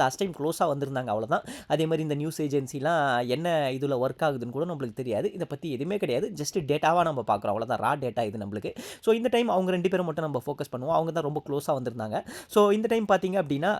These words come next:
இவங்க என்ன சொல்லியிருக்காங்கன்னா, த்ரீ சிக்ஸ்டி ஒன் கிட்ட சொல்லியிருக்காங்க இந்தியா டுடே. So நெக்ஸ்ட் வந்து நியூஸ் ட்வென்டி ஃபோர். இவங்க என்ன சொல்லியிருக்காங்கன்னா, த்ரீ எயிட்டி ஃபைவ்னு சொல்லியிருக்காங்க. So இந்த வாட்டியும் இவங்க ரெண்டு பேரும் என்ன சொல்றாங்க அப்படின்னா, almost எல்லாரும் ப்ரெடிக்ட் பண்றது பி ஜே பிக்கு கிளியர் வின் அப்படின்னு சொல்றாங்க.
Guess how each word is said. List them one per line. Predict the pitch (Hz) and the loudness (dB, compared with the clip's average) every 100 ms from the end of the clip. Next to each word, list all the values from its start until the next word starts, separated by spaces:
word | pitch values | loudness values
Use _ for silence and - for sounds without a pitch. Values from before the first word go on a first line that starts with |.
| 180 | 0
இவங்க | 180 185 | 0 0
என்ன | 170 175 | -2 -4
சொல்லியிருக்காங்கன்னா, | 151 131 131 233 285 - | -6 -4 -4 -4 -6 -2
த்ரீ | 233 208 | -2 -2
சிக்ஸ்டி | 165 - 160 | -10 -4 -4
ஒன் | 147 151 | -2 -4
கிட்ட | 156 147 | -4 -2
சொல்லியிருக்காங்க | 131 131 117 156 - 208 | -2 0 0 0 0 -2
இந்தியா | 170 175 139 | 0 0 0
டுடே. | 131 - - - - | -2 -2 -6 -14 0
So | 208 190 | 2 2
நெக்ஸ்ட் | - 202 | 2 2
வந்து | 170 196 165 139 156 | 4 6 6 4 2
நியூஸ் | 190 - | -2 -2
ட்வென்டி | 139 131 139 | -4 -2 -4
ஃபோர். | 147 190 | -2 -2
இவங்க | 196 | 0
என்ன | 190 190 | -2 -2
சொல்லியிருக்காங்கன்னா, | 151 135 123 127 240 - 226 - 240 | -2 0 0 2 0 0 -10 -4 0
த்ரீ | 233 170 | 4 4
எயிட்டி | 160 143 | 2 -2
ஃபைவ்னு | 147 156 | -2 -2
சொல்லியிருக்காங்க. | 135 131 131 127 220 - - _ _ _ _ _ - | -4 -2 -2 0 -2 -4 -20 _ _ _ _ _ -2
So | 196 170 190 | 2 4 4
இந்த | 196 | 6
வாட்டியும் | 226 226 247 | 6 6 4
இவங்க | 208 180 | 4 2
ரெண்டு | 175 175 | 2 2
பேரும் | 175 | 0
என்ன | 170 175 | 0 -2
சொல்றாங்க | 147 151 151 | 2 2 4
அப்படின்னா, | 147 127 139 269 - - - 170 | 2 2 -2 -4 -6 -16 2 4
almost | 185 220 214 226 165 139 165 | 6 2 2 2 2 2 2
எல்லாரும் | 220 262 233 | 2 0 -2
ப்ரெடிக்ட் | 196 - | -4 -2
பண்றது | 180 170 185 165 | -2 0 -2 -2
பி | 175 | -2
ஜே | 165 | -2
பிக்கு | 151 175 - | -2 -4 -2
கிளியர் | 147 165 147 | 0 0 0
வின் | 151 | -4
அப்படின்னு | 131 135 131 | -4 -4 -4
சொல்றாங்க. | 131 110 123 | -4 -2 -2